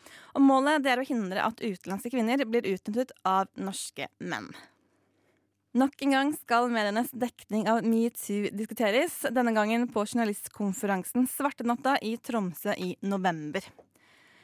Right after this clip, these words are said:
Redaktøren i det feministiske magasinet Altså, Ida Eliassen, er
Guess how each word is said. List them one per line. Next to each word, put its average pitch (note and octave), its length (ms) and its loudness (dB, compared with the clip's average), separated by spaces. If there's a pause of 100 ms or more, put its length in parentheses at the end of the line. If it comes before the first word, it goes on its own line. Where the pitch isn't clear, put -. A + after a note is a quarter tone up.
(260)
Redaktøren D#4 640 2
i C4+ 80 2
det C4 140 0
feministiske B3+ 640 0
magasinet A#3 480 -2
Altså, A3+ 540 0 (100)
Ida G3+ 380 -2
Eliassen, A3 580 2
er C4+ 160 2